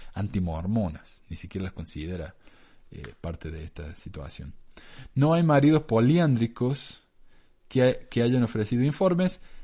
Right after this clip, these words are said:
ni lo defendieron, ni se quejaron. Ninguno de los oficiantes o testigos ofrecieron informes, lo defendieron, ni se quejaron. Los antimormones no se quejaron de esto hasta mil ochocientos cincuenta.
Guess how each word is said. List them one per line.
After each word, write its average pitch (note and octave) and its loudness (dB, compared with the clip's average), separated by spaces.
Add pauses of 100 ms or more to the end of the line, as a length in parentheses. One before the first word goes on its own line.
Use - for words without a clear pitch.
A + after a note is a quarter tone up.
(120)
ni C3 4
lo E3 4
defendieron, C#3 4 (340)
ni F#2+ -2
se F2 -6
quejaron. - -8 (320)
Ninguno C3+ 4
de B2 2
los G#2 -2
oficiantes C3 4
o G2+ -4
testigos G2 -4 (480)
ofrecieron F#2+ -4
informes, E3+ 0 (460)
lo G2+ 0
defendieron, C#3 4 (240)
ni G#2 2
se G2 -2
quejaron. D#2+ -8 (260)
Los G#2 -2
antimormones C3+ 2
no D3 4
se A#2+ -6
quejaron C3 2
de A#2+ 2
esto D3 -2
hasta - -2
mil A#2 2
ochocientos A2+ -4
cincuenta. A2+ -2